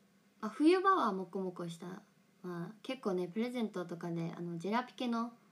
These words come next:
パジャマだったりとか、部屋着もらったりするんで、ありがたいことに。冬は毎回それで助かってます。<laughs> 毎回その、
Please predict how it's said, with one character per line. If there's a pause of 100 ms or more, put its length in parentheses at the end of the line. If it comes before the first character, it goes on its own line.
(200)
パ
ジ
ャ
マ
だ
っ
た
り
と
か、
部
屋
着 (320)
も
ら
っ
た
り
す
る
ん
で、
あ
り
が
た
い
こ
と
に。 (1120)
冬
は
毎
回
そ
れ
で
助
か
っ
て
ま
す。 (300)
<laughs>
毎
回
そ
の、